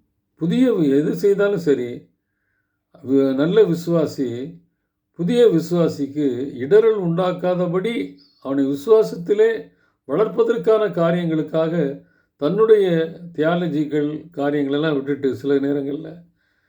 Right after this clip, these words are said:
அவனோடு கூட கர்த்தருக்கு பயப்படுகிற பயத்தினாலே, அன்பினாலே அவனை விசுவாசத்திலே வளர்ப்பதற்கு நம்ம,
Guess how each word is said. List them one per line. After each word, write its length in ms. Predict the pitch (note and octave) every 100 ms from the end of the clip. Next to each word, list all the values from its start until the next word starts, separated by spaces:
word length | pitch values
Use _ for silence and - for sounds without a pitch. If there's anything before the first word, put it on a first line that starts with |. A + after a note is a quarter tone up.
| _ _
அவனோடு 480 | - C#3+ F3+ A3 A#3+
கூட 300 | G#3 E3 D#3
கர்த்தருக்கு 600 | D#3 D3 D3 A3+ A3+ G#3+ F3
பயப்படுகிற 420 | E3+ D#3+ D#3 D#3
பயத்தினாலே, 920 | C3 C#3+ D3+ D3+ C#3+ C#3+ D3 D#3 E3+ _ _ -
அன்பினாலே 880 | C#3+ G#3 A3 E3 C#3 C#3 C3+ E3+ - _ _ -
அவனை 280 | C3 D3
விசுவாசத்திலே 760 | C#3 C#3+ G#3 G3+ E3+ F3+ D#3 D3
வளர்ப்பதற்கு 960 | C#3 D3 E3 C#3+ C3+ - G#3 C#3+ C3+ -
நம்ம, 520 | B2 C#3 D#3 C3 -